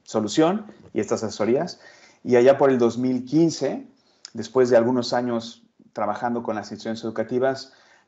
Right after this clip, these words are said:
yo me empecé a preguntar si todo este know-how que teníamos,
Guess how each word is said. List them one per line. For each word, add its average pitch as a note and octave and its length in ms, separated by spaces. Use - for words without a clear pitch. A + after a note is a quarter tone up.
yo A#2+ 180
me B2+ 60
empecé A#2+ 220
a A#2 80
preguntar A2+ 380
si G#2+ 440
todo B2 200
este A#2+ 340
know-how A#2 380
que - 80
teníamos, A#2+ 640